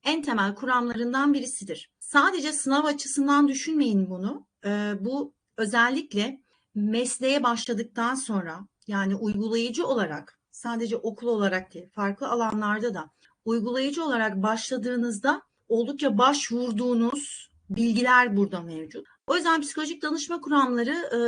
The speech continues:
her anlamda önemli bir ders. Ama tabii biz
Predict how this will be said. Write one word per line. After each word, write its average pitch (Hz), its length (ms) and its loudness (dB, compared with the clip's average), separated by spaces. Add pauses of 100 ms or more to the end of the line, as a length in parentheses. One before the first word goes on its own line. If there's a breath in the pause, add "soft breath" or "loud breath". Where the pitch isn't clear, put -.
(480)
her 294 460 4
anlamda 220 680 2 (400 soft breath)
önemli 349 420 4
bir 247 100 2
ders. 151 360 -4 (380 soft breath)
Ama 277 200 2
tabii 320 300 -4
biz 349 300 -4